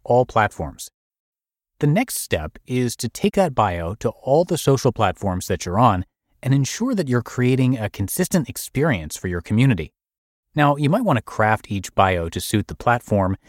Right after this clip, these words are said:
and the type of content you're going to share on each one, but the idea is to at least make it feel like the same person.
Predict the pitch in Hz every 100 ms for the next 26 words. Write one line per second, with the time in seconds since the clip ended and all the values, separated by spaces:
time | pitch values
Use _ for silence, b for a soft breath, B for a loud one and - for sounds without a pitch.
0 | b - 107 95 - 101 85 - 135 139
1 | 101 90 90 92 87 80 - 170 180 92
2 | 85 104 117 - 147 104 92 _ _ _
3 | _ 151 139 151 147 240 175 123 117 -
4 | 113 107 104 120 165 180 127 104 98 -
5 | 104 95 90 - 90 90 78 - 117 -
6 | 80